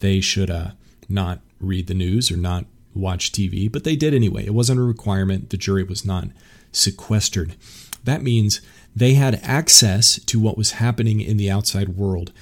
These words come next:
Uh, a sequestered jury seems typically to be a fairer jury where, uh, the jury is not influenced by outside forces or media or relatives or, or whatever, because,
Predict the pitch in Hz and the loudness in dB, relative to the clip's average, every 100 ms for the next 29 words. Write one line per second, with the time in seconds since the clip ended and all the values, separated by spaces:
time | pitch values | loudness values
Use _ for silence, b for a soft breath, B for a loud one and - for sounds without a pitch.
0 | B B B B - - 104 - 104 - | B B B B -10 -6 2 2 2 0
1 | 170 190 - 117 98 95 90 85 80 _ | 2 2 2 -2 0 0 0 -2 -4 _
2 | _ _ _ _ _ _ _ - - 127 | _ _ _ _ _ _ _ 2 4 6
3 | 113 107 117 101 107 101 98 104 92 101 | 6 6 2 0 0 0 2 0 0 -4
4 | b b b - - 123 123 113 95 87 | b b b -14 -2 0 2 2 0 -4
5 | - - - - 107 95 85 90 - 95 | -10 -20 -18 -2 0 2 0 -4 -6 -2
6 | 101 95 92 90 92 95 95 - 101 95 | 0 0 0 -2 -2 -2 -2 -2 0 0
7 | 90 101 98 90 90 104 110 110 104 95 | -2 -2 -2 -2 -4 0 0 0 -4 -2
8 | 90 - 95 90 85 87 b b b b | -4 -4 -4 -4 -4 -8 b b b b
9 | b - 110 101 - 92 92 - 117 101 | b -4 -2 0 0 0 -4 -4 -2 0
10 | - 92 92 - 98 98 104 104 92 92 | -2 -2 -4 -2 0 2 2 2 0 -2
11 | 90 92 92 104 98 - 95 90 95 92 | -4 -4 0 2 0 0 -2 -2 -4 -2
12 | 98 98 92 90 92 98 98 | 0 0 0 -2 -4 -4 -4